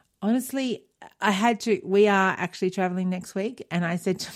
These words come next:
my <laughs> husband, "What kind of masks should we have?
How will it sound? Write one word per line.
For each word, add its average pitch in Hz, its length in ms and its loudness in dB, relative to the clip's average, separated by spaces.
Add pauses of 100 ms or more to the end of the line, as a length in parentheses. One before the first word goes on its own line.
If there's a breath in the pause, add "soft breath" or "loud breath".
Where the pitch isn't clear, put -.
(140)
my 180 60 0
<laughs> - 80 -2
husband, 196 360 -2 (420 loud breath)
"What - 120 -10
kind 349 160 2
of 320 80 2
masks 254 460 2
should 185 160 -8
we 175 120 -2
have? - 400 -4